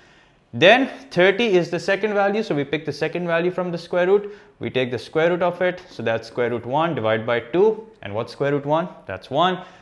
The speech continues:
One divided by two is what sine thirty is. And, you know, keep your calculator with you, keep checking the values and let me know if I'm wrong. Now forty-five is the third value, so I'm sure you guys figured out the pattern by now. We pick the third value,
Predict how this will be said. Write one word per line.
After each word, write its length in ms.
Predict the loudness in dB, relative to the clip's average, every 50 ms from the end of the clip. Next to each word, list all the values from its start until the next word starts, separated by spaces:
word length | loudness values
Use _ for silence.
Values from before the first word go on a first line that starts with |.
| -20 _ -6
One 220 | 2 2 4 6
divided 280 | 6 6 6 6 4 4
by 160 | 2 2 2
two 400 | 0 0 2 2 2 2 0 -2 -8 -12 -6
is 520 | -2 0 2 2 0 0 -2 -6 -10 -16 -20 -18 -10
what 180 | -8 -8 -8 -8
sine 260 | -8 -10 -10 -10 -10
thirty 320 | -8 -8 -6 -4 0 0
is. 180 | 2 2 0 0
And, 120 | 0 0
you 60 | 2 2
know, 240 | 2 0 0 -4 -10 -14 -16 -14 -6 -2
keep 140 | 0 2
your 120 | 4 4 4
calculator 360 | 6 6 4 4 2 0 0
with 180 | 0 0 0 0
you, 120 | -2 -2
keep 180 | -2 -4 -2 0
checking 260 | 0 0 0 -2 -6
the 60 | -4
values 400 | -2 -2 -2 -2 -2 -4 -6 -8
and 100 | -8 -8
let 120 | -8 -6
me 80 | -6 -6
know 100 | -8 -8
if 120 | -8 -6 -6
I'm 160 | -6 -4 -4
wrong. 180 | -6 -6 -6 -8 -14 -20 _ _ -20 -20 _ _ _ _ -2
Now 200 | 4 4 4 6
forty-five 420 | 6 6 6 6 8 6 6 6 4
is 80 | 2
the 80 | 0 0
third 300 | 2 4 4 4 4 4
value, 340 | 4 4 4 4 2 0 -2
so 300 | -2 -2 0 0 2 2
I'm 160 | 0 -2 -2
sure 120 | -4 -4
you 100 | -2 -2
guys 200 | -2 -2 -2 -4
figured 260 | -4 -4 -2 0 0
out 180 | 0 0 0 -2
the 60 | -4
pattern 360 | -2 -2 -2 -2 -2 -4 -4
by 160 | -2 0 0 0
now. 200 | 0 0 0 0
We 100 | -2 -2
pick 200 | -4 -6 -4 -4
the 80 | -6
third 300 | -6 -2 -2 -2 0 2
value, 440 | 4 4 4 4 2 0 0 0 -2